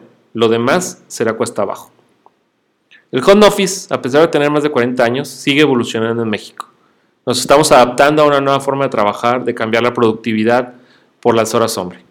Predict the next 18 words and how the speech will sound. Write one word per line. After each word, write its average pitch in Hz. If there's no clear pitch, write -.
Si -
eres 156
de 139
los 117
que 117
busca 123
demostrar 123
sus 127
capacidades 117
a 120
tu 104
empresa, 123
aún 127
a 151
la 120
distancia, 131
requieres 123
resiliencia, 123